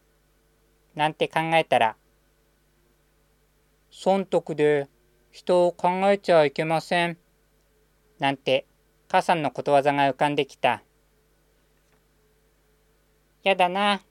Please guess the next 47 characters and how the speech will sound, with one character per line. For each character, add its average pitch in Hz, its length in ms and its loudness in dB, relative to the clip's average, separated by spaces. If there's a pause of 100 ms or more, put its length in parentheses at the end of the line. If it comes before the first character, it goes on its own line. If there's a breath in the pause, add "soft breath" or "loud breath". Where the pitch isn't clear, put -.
母 180 220 2
さ 170 320 -4
ん。 143 80 -14 (680)
ち 180 100 -4
ょ - 0 -
っ 170 60 -4
と - 140 -2
し - 100 -6
た 185 380 2
冗 170 180 0
談 226 180 2
じ 214 80 0
ゃ 202 40 2
な 180 140 2
い 170 40 -2
の」 151 280 -4 (1080)
な 135 140 -2
ん 135 60 -8
て 135 280 -2 (760)
心 160 280 -2
の 170 100 -4
中 175 260 -2
に 127 160 -4
つ - 160 -18
ぶ 135 60 -4
や 151 100 4
い 156 80 0
て 139 160 -6
み 123 100 -6
る。 107 160 -8 (1600)
そ - 160 -10
れ 135 100 0
か 131 140 -4
ら、 123 200 0 (580)
か 143 100 -6
な 147 100 2
え 147 60 0
と 151 140 -2
一 139 100 -2
緒 - 180 -6
に 151 280 -4
お 135 40 -4
買 143 200 2
い 135 40 -2
物。 131 340 -4 (1700)
お 165 60 2
っ 170 80 -2